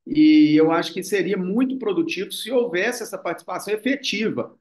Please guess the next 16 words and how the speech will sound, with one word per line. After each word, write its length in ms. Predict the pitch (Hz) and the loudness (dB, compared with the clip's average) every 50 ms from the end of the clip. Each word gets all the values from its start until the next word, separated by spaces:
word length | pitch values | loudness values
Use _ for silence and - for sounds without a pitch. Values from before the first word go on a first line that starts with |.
| _ _ _ _ | _ _ _ _
né, 220 | 139 147 180 202 | -4 -2 -2 -2
com 200 | 196 - 196 180 | 0 0 -2 0
membros 520 | 165 165 170 196 220 226 190 170 170 143 | 2 2 2 2 2 0 0 0 0 0
nomeados, 600 | 135 156 165 170 170 151 143 151 170 185 185 175 151 | 2 0 0 0 0 0 0 0 0 0 -2 -2 -4
assim 220 | 156 156 - 226 | -6 -6 -6 -6
como 240 | 233 262 247 247 262 | -4 -2 -2 0 0
houve 280 | 214 202 233 240 240 - | 2 4 4 2 2 2
da 160 | 170 180 175 | -2 -4 -2
reforma 560 | 175 175 170 - - 180 180 185 185 180 165 | -2 -4 -6 -6 -4 -2 -2 -2 -2 -4 -4
do, 440 | 156 165 165 165 160 156 147 135 135 | -2 -2 0 0 0 0 -2 -4 -4
na, 180 | 147 151 151 151 | -6 -10 -10 -10
na, 200 | 151 160 170 160 | -10 -8 -8 -4
no 140 | 160 175 185 | -2 -2 -4
estudo 420 | 180 - - - 180 190 180 160 | -4 -8 -6 -6 -6 -6 -6 -6
do 120 | 160 170 | -6 -4
processo 880 | 165 175 170 160 - - - 160 160 165 165 165 - 165 151 139 120 - | -2 -2 -2 -2 -2 -4 0 0 0 0 0 -2 -2 -2 -2 -2 -2 -6